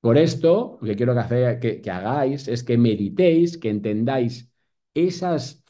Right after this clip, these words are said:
fuerzas que hay en el mercado, que veáis que esas divergencias con un Apple, un Tesla, que ya no crecen tanto, ¿vale? Pese a que el consenso, fijaros, ¿no? Pues sigue siendo fuerte. Mientras se cumpla,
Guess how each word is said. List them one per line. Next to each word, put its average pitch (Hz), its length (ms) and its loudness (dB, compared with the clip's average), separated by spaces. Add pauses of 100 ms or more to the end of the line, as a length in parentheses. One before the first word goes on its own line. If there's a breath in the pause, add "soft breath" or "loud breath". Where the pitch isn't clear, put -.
fuerzas 143 640 2
que 127 140 -2
hay 127 180 0
en 117 80 0
el 107 140 -4
mercado, 135 760 -2 (320)
que 120 140 -4
veáis 143 380 0
que 160 200 -4
esas 160 300 -6
divergencias 139 1040 -2
con 131 160 -4
un 143 140 -2
Apple, 135 500 -4
un 135 220 -6
Tesla, 135 680 -6
que 147 200 0
ya 170 220 -2
no 160 240 -2
crecen 139 500 -4
tanto, 139 680 -4 (300 soft breath)
¿vale? 147 240 -2
Pese 143 340 -2
a 127 80 -6
que 131 80 -4
el 131 140 -4
consenso, 131 640 -2
fijaros, 127 480 -6
¿no? 165 180 -6
Pues 123 320 -6 (680)
sigue 143 340 -2
siendo 127 380 -2
fuerte. 165 720 -2 (480)
Mientras 151 520 2
se 139 220 -2
cumpla, 190 680 0